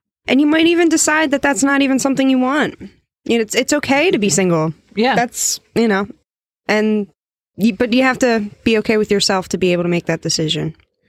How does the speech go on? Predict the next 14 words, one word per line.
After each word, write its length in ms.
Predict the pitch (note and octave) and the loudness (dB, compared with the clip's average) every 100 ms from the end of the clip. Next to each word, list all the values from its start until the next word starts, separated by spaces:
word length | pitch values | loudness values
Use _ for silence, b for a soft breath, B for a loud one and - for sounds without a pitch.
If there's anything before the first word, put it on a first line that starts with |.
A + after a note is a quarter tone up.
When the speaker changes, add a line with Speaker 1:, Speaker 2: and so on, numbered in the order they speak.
| b b b _ _ | b b b _ _
Speaker 2:
Yeah, 360 | D4+ C4 C4 A3 | -2 0 2 0
I 100 | D4 | 0
hope 200 | G4 G4 | 0 0
that 240 | C4+ A3+ _ - | 0 0 _ -2
if 180 | B3 A#3 | -2 0
you 100 | G#3+ | 0
do 160 | A3 | 2
decide 380 | G#3 - G#3 G3 | 2 0 0 0
to 60 | G3 | -2
keep 200 | G3+ G3 | -2 0
dating, 360 | F#3 F#3 F#3 | 2 2 2
Mike, 280 | F#3 F3+ F#3 | 2 0 0
I 80 | E3+ | 0
hope 240 | G#3+ G#3+ | 0 -2